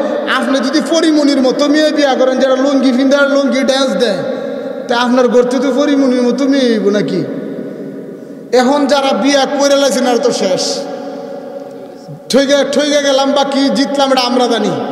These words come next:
কিন্তু যুবক ভাইয়েরা, বিয়া করার আগে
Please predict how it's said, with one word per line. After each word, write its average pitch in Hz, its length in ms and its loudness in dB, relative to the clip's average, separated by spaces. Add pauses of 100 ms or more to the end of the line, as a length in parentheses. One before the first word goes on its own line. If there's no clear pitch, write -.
(380)
কিন্তু 403 320 4
যুবক 392 340 2
ভাইয়েরা, 370 600 2 (520)
বিয়া 311 240 4
করার 330 320 0
আগে 302 380 2